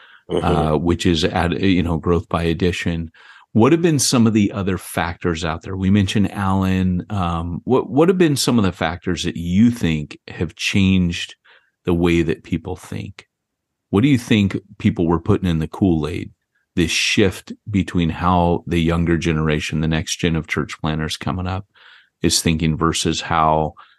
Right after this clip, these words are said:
Speaker 2: when this podcast came on the scene ten years ago? I mean, I, I think for us, we were,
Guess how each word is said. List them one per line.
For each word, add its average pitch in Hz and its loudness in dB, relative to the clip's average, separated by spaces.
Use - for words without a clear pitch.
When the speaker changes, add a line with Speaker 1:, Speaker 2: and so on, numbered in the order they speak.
Speaker 2:
when 85 2
this 101 2
podcast 85 -2
came 90 0
on 80 2
the 78 -2
scene 87 -2
ten 78 -6
years 117 2
ago? 73 -2
I 76 -4
mean, 80 -2
I, 113 -2
I - -8
think 156 2
for - -2
us, 92 0
we 92 2
were, 82 0